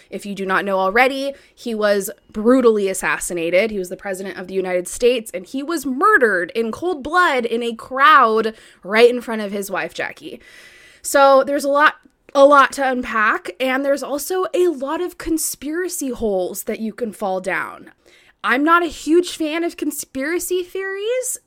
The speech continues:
but I do think there are a couple important conversations to be had that many might consider to be conspiracy theoried. I don't know, but we're gonna do it, so I hope you like it. So today, we're talking about Jacqueline Kennedy Onassis, as I just mentioned, former First Lady of the United States,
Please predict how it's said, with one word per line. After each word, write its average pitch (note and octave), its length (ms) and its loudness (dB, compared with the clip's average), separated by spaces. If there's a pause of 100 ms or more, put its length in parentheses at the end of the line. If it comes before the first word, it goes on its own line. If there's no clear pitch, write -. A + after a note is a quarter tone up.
but B3+ 100 0
I B3 100 6
do B3+ 340 -2
think A3+ 320 -2
there A#3+ 180 -2
are G3 160 0
a G3 60 -2
couple G#3 340 -4
important G3+ 380 -4
conversations G#3 720 -6
to A3+ 100 -8
be F#3+ 140 -6
had F#3 560 -4 (760)
that G#3 520 2 (240)
many A3 360 -4
might C4+ 280 -2
consider D#4 400 -4
to D4 80 -4
be D#4+ 200 0
conspiracy D#4+ 540 -2
theoried. - 380 -8 (100)
I B3 100 4
don't D#4+ 140 2
know, C4 160 0 (400)
but A#3+ 160 2
we're C4 100 6
gonna C#4+ 160 2
do C#4 140 2
it, F3+ 220 2
so G3 480 -2 (200)
I G#3+ 60 -8
hope A3+ 180 -4
you A#3 80 2
like E3 200 0
it. - 180 -10
So A3+ 120 0
today, C4 580 2 (560)
we're A3 100 -6
talking A#3 240 0
about A#3+ 220 4
Jacqueline A#3 400 2
Kennedy B3 420 -6
Onassis, A3+ 880 -2
as G#3 200 -8
I G#3 60 -8
just G3+ 180 -8
mentioned, A#3+ 420 -6
former G#3 340 -4
First G#3 360 -8
Lady A3 200 -6
of A3 80 -6
the G#3+ 60 -10
United G3+ 320 -8
States, - 480 -4